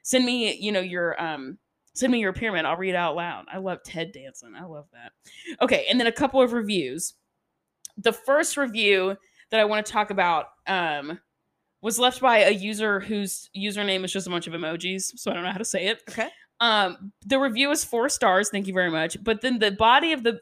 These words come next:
Speaker 1: <laughs> of the review just says, "You guys really seem to have it out for Melissa, L O L." Okay,
Speaker 2: Ugh.
Speaker 1: hear me out. Hear me out. I was thinking all week, of, or not all week, all since whenever I read this review, of how I could, like,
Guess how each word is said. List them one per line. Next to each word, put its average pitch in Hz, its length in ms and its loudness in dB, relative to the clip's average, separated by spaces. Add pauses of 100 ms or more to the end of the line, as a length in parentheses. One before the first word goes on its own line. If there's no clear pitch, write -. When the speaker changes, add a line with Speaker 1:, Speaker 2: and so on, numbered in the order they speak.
Speaker 1:
<laughs> 330 340 -2
of 214 160 0
the 247 100 2
review 220 360 2
just 208 240 -2
says, 185 200 2 (440)
"You 233 100 0
guys 254 240 6
really 226 280 6
seem 220 220 0
to 196 60 4
have 196 240 4
it 185 60 6
out 175 160 4
for 208 100 -2
Melissa, 175 520 2
L 170 180 2
O 156 160 -4
L." 120 340 -8 (1120)
Okay, 226 340 4
Speaker 2:
Ugh. 247 320 8
Speaker 1:
hear 277 240 6
me 294 160 6
out. 165 300 2 (280)
Hear 226 240 2
me 214 140 2
out. 147 200 -4 (680)
I 233 140 6
was 277 200 2
thinking 254 360 0 (100)
all 208 420 8
week, 160 440 -4 (380)
of, 214 160 4
or 214 300 6
not 185 240 -2
all 156 220 0
week, 147 260 -10
all 214 480 6
since 214 260 -6
whenever 190 280 2
I 165 60 2
read 160 200 -2
this 156 220 -6 (260)
review, 156 420 -8
of 202 120 6
how 233 260 0
I 226 140 4
could, 220 240 -8
like, 170 320 -4